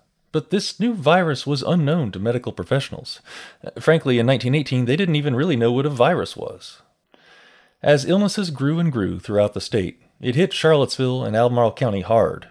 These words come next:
in early October. Mayor E G Hayden closed all schools, churches, and theaters in an attempt to eliminate the spread of the deadly virus. Soon, illness and death notices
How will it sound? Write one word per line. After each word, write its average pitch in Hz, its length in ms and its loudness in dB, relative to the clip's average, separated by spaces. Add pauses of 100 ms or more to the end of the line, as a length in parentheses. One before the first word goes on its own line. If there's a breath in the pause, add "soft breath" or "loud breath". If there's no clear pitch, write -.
in 92 160 -4
early 107 260 0
October. 92 520 -4 (720)
Mayor 117 380 4
E 135 180 -4
G 123 240 -2
Hayden 98 400 -4
closed 113 360 -4
all 113 200 2
schools, 156 500 -6
churches, 139 480 -4
and 120 220 -2
theaters 131 420 -4 (300 loud breath)
in 143 100 2
an 147 100 4
attempt 180 460 -2
to - 80 -6
eliminate 127 500 0
the - 60 -10
spread - 540 0
of - 140 -20
the - 40 -16
deadly 92 340 -6
virus. - 600 -8 (880)
Soon, 107 600 0
illness 131 420 2
and 113 180 -2
death 120 300 4
notices 85 580 -4